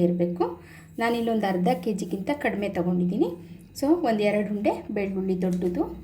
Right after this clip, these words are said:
ಬೆಲ್ಲ ರುಚಿಗೆ ತಕ್ಕಷ್ಟು, ಉಪ್ಪು, ಹುಣಸೆ ಹಣ್ಣು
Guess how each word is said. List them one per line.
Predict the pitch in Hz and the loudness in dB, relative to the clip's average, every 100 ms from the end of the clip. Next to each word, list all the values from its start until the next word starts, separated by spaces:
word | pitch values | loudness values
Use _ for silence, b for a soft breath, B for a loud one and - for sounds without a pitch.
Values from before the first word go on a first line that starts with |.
| 196 | 0
ಬೆಲ್ಲ | 190 180 190 262 | 2 2 0 -4
ರುಚಿಗೆ | 220 - - 196 | -6 -8 -8 -6
ತಕ್ಕಷ್ಟು, | 180 180 180 - 285 523 - B B B 262 | -6 -8 -10 -4 -4 -4 -6 B B B 2
ಉಪ್ಪು, | 220 - - - 196 311 466 B B B | 2 2 -10 -8 -2 0 -2 B B B
ಹುಣಸೆ | 240 240 - 214 180 | -4 -2 -2 -2 0
ಹಣ್ಣು | 180 175 202 | 0 0 2